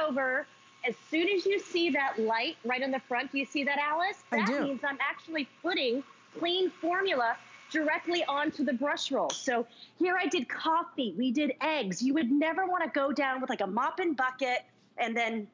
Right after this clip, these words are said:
Speaker 1: kind of vacuum right over it because it would be a wet, icky mess. Here with the Crosswave and its technology, I'm scrubbing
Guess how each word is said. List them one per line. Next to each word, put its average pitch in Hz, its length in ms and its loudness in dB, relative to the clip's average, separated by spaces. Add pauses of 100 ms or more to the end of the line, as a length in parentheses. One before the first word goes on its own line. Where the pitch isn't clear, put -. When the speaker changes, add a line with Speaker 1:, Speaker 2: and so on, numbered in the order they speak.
(100)
Speaker 1:
kind 285 240 0
of 247 120 -2
vacuum 254 480 -2
right 233 180 0
over 254 280 0
it 240 80 -2
because 269 220 -4
it 262 60 2
would 247 100 -6
be 277 100 0
a 262 60 2
wet, 226 400 0
icky 277 260 0
mess. 254 420 0 (440)
Here 359 160 2
with 392 140 0
the 311 60 2
Crosswave 262 600 0
and 226 80 2
its - 160 -6
technology, 226 840 0 (280)
I'm 247 140 2
scrubbing 233 960 0